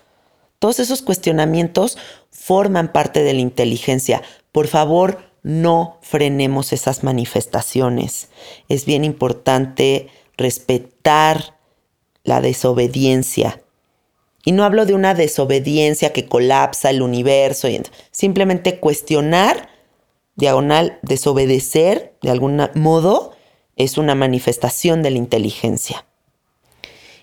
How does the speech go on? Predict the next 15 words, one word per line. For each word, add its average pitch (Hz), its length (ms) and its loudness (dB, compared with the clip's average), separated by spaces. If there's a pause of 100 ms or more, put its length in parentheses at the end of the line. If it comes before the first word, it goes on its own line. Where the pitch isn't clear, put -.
Y 160 80 -4
pues 180 180 0
ya 233 180 2
pa' - 120 0
cerrar, 175 500 2
nada 180 100 0
más 180 200 0
me 180 80 2
gustaría 147 440 2
decirte 156 560 -2
que 143 140 0
disfrutes 190 880 0
lo 165 300 0
que 147 260 4
hay. 190 520 2